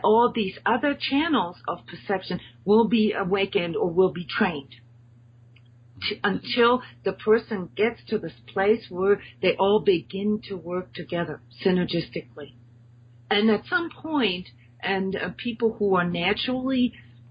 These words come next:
gifted to, to, to work with energies will probably confirm this. At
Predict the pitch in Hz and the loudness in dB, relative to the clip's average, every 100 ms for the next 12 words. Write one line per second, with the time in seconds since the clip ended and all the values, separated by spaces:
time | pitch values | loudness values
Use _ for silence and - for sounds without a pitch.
0 | - 202 190 - 254 262 - 220 - - | -2 2 2 0 -6 -6 -4 -6 -4 -4
1 | 202 190 180 - 175 196 214 202 190 - | -2 -2 -4 -8 0 2 2 -2 -4 -4
2 | 208 202 208 202 - - - - - - | -4 -2 -4 -4 -10 -20 -20 -20 -20 0
3 | 208 202 196 208 196 196 190 - 196 185 | 4 4 0 -4 -2 -2 -6 -6 -10 -8
4 | 269 294 302 175 - - | 0 2 2 0 -4 -10